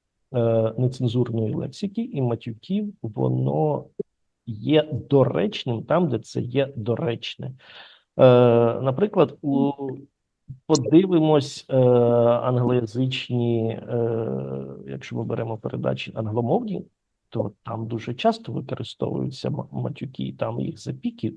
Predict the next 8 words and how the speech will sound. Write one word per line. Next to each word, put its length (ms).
запікують, 720
але 220
вони 260
часто 380
використовуються, 840
але 240
вони 260
доречні. 600